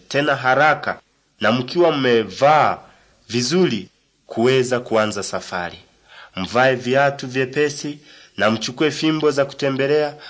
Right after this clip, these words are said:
Wakati huo ndipo watoto wote wa kwanza wa kiume watauawa na Mungu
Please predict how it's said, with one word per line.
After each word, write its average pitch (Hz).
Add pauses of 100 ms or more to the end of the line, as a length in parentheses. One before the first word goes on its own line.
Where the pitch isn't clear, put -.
(160)
Wakati 156
huo 156
ndipo 147
watoto 160
wote 160
wa 135
kwanza 143
wa 117
kiume 127 (340)
watauawa 120 (380)
na 95 (160)
Mungu 127